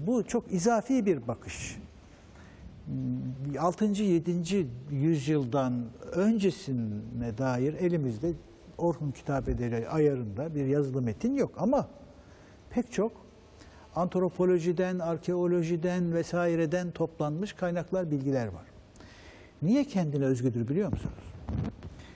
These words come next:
Demin, e, Sayın Bakan, e, yerleşik hayat,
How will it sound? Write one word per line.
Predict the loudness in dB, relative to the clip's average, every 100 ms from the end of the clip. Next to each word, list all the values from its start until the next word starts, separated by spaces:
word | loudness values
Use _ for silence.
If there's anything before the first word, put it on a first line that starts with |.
| -20 -20 -20 -16 -4
Demin, | 2 4 2 0 0
e, | 0 0 -2
Sayın | -2 -2 0
Bakan, | -2 0 -2 -2
e, | -4 -2 -2 -2 -2 -4 -6 -14 -20 -20 -20 -20 -20 -20 -20 -20 -18 -20 -20 -20 -20 -20 -16 -4 0
yerleşik | 2 2 -2 -4 -2
hayat, | 0